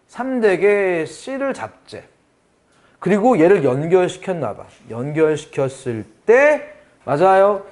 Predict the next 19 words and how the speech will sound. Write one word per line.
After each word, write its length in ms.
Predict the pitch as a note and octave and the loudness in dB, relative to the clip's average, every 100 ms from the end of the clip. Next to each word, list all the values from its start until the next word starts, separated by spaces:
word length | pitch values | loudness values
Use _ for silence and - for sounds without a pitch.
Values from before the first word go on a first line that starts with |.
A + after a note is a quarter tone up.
| C#3+ | -2
여기 140 | F3 | 0
또 140 | F#3 | -2
D결 400 | - - G3 A#3+ | -4 -4 2 4
잡았을 460 | E3+ C3+ D#3 D#3 D3 | 4 2 0 -2 -4
때 180 | D#3 B2 | -4 2
여기, 540 | E3+ A3 E3 G#2 - _ _ | 4 4 2 -6 -12 _ _
D 160 | - E3+ | -10 -6
뭔지 300 | C3 C#3+ D3 | -6 -6 -6
몰라. 720 | A#2 A2 A2 F3 A#3 A3+ - _ _ _ | -6 -4 0 4 2 0 -10 _ _ _
D 220 | - G3 | -6 -4
잡았을 520 | D#3 C3 B2+ B2 A2+ | -2 -2 -4 -8 -10
때 560 | - D3 D#3+ D3 A2+ - - - _ | -4 0 2 2 -2 -8 -20 -20 _
여기 320 | C#3 G3 G#3 - | 0 4 2 0
비오디, 600 | - A3 C#4 B3 D#3+ F#2+ - _ _ - | 0 2 4 2 0 -6 -12 _ _ -6
여기 300 | C#3 F3 B3+ | -4 0 0
넓이가, 1000 | D#3+ C#3 F3+ G3 D3 B2+ E3+ B2+ - - | 2 4 4 2 0 2 2 2 -2 -16
넓이가 920 | G2+ A2+ B2 A2+ A2 F#3 A3+ A#3+ - _ | -12 -10 -10 -10 -2 0 2 0 -8 _
십사일 760 | _ - - - A#3+ A#3+ F3+ C3 - - | _ -20 -20 -6 0 2 2 -4 -10 0
때 540 | A3 C4+ C#4+ C#4+ - | 2 4 2 -2 -14